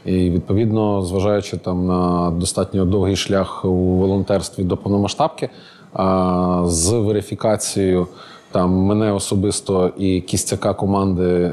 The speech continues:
яка, м, там, е, розвила, е,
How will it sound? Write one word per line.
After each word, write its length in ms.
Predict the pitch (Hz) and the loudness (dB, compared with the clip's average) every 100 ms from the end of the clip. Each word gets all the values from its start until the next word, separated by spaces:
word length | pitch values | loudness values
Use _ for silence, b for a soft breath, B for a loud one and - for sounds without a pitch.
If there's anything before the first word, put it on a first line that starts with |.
| 87 87 | 0 0
яка, 340 | 90 - 95 | 0 0 0
м, 80 | 90 - - 80 80 - - | 0 -4 -10 -8 -6 -8 -4
там, 500 | 73 73 76 76 78 | -4 -2 -4 -4 -2
е, 320 | 80 80 80 B B B - | 0 0 -2 B B B -2
розвила, 760 | 104 101 101 127 120 107 90 - - - | 0 0 0 0 0 0 -2 -8 -20 -20
е, 80 | - | -16